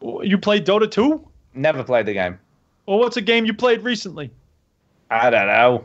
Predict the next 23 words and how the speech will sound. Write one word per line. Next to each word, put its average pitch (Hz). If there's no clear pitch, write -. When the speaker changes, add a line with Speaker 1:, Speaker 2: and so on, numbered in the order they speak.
Speaker 2:
I 98
just 98
mean, 101
what 110
have 113
I 113
got 110
in 107
there 107
that's 95
recent? 98
Speaker 1:
See, 202
you 226
don't 254
play 285
nothing, 202
so 208
you -
Speaker 2:
Nothing. 226
Speaker 1:
don't 247
have -
anything 220
Speaker 2:
Nothing. 190